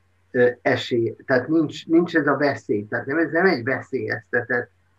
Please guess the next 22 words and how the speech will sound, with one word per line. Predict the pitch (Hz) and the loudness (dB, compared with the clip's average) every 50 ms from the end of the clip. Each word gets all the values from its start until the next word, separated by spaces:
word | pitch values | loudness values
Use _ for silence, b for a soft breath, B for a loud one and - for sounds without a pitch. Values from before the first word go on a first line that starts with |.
| _ _ _ | _ _ _
élethelyzet, | 139 127 120 120 117 113 - - 123 120 117 120 113 107 - 139 143 156 156 - | -2 -2 0 0 -2 -4 -4 -8 -6 -6 -4 -4 -6 -6 -4 -2 -2 -2 -4 -8
hanem | - - 143 139 139 135 127 113 | -8 -6 -4 -2 -2 -4 -4 -4
hogy, | 127 147 143 143 139 - _ _ _ _ _ _ _ _ _ _ | 2 2 2 2 2 -6 _ _ _ _ _ _ _ _ _ _
ö, | _ 147 139 | _ 8 8
én | 135 - 180 165 160 | 10 10 8 8 8
is | 156 135 - - | 8 4 2 0
úgy | 131 117 | 0 0
értettem, | 123 120 120 - 135 127 127 - 127 | 0 0 0 0 -4 -6 -4 -4 -4
hogy | 123 120 117 120 | -4 -4 -2 -2
az | 120 117 110 - | -4 -4 -4 -8
Imi | 131 127 123 120 120 107 - _ | -8 -8 -6 -6 -8 -8 -10 _
itt, | - 131 - - _ | -14 -14 -14 -14 _
ö, | _ 139 127 127 123 - | _ 0 0 0 -2 -4
a | 135 | -6
végén, | 120 135 139 147 170 165 143 | -4 -4 -4 -4 -4 -6 -2
hogy, | 147 160 156 156 B B B B B B | -2 -2 -2 -2 B B B B B B
hogy | - 147 143 139 139 151 | 6 6 6 6 6 -2
igen, | 170 165 202 214 196 180 - _ _ | 2 4 6 6 6 4 0 _ _
álmunkban | - 120 123 131 135 143 156 170 170 175 175 180 180 180 180 180 185 170 156 180 180 180 190 196 202 208 214 214 202 185 - _ _ _ _ _ _ _ _ _ _ _ _ | 4 6 8 10 10 10 10 8 8 6 4 4 4 2 0 -2 -4 -2 2 2 4 4 4 4 4 4 2 2 0 -2 -6 _ _ _ _ _ _ _ _ _ _ _ _
elképesztő | - - 180 185 175 165 165 165 - 156 139 127 131 131 131 127 120 - - 139 127 120 117 | 4 6 8 8 8 8 6 6 4 4 4 4 4 2 0 0 0 0 4 4 4 4 4
távolatokat, | - 131 123 120 120 120 120 110 113 113 117 117 117 113 - - 123 110 104 - 131 123 113 110 110 - - - - B B B B B B B _ | 4 4 6 8 8 6 6 4 0 -2 0 -2 -2 -2 0 0 0 0 0 0 2 2 2 0 -2 -8 -12 -12 -12 B B B B B B B _
ö, | _ 131 123 120 117 117 | _ 0 0 0 0 -2